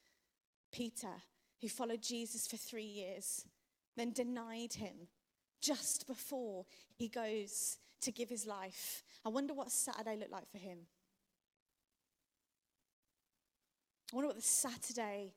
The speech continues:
of the Easter story was, look like, was like for Peter. But we know that the king had one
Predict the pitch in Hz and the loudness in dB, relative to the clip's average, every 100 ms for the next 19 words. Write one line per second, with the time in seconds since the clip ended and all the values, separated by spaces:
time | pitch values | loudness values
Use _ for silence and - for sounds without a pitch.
0 | - - 220 220 226 226 - 233 - 220 | -18 -8 -4 -4 -2 -2 0 0 0 -2
1 | 208 196 202 208 196 - - - - 214 | -4 -4 -6 -4 -6 -8 -20 -16 -4 -2
2 | 226 202 - - - 233 202 196 - 160 | 0 -2 -4 -12 -10 -10 -10 -10 -10 -12
3 | - _ _ _ _ _ _ _ _ _ | -16 _ _ _ _ _ _ _ _ _
4 | _ _ _ _ _ _ _ _ _ - | _ _ _ _ _ _ _ _ _ -6
5 | 220 233 240 254 247 240 220 - 220 - | -4 -2 -2 0 0 0 0 -6 -8 -6
6 | 240 208 196 175 - _ _ _ _ - | -6 -6 -10 -14 -20 _ _ _ _ -12
7 | 214 214 220 208 185 180 | -10 -6 -6 -6 -10 -14